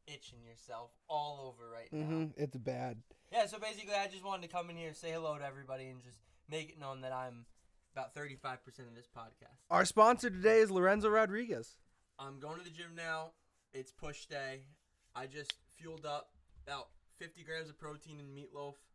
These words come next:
Speaker 2: Oh.
Speaker 1: about sixty-five carbs in, <clears throat> in baked potatoes. Um,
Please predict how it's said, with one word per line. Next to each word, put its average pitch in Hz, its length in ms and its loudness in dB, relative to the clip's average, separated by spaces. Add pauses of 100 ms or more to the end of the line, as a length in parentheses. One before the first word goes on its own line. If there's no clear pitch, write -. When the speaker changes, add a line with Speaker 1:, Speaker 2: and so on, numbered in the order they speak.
(260)
Speaker 2:
Oh. 123 160 -12
Speaker 1:
about 139 240 -8
sixty-five 160 640 -8
carbs 139 520 -10 (300)
in, - 460 -14 (240)
<clears throat> - 220 -20
in 151 120 -14
baked 156 260 -10
potatoes. 123 560 -14 (640)
Um, 120 420 -12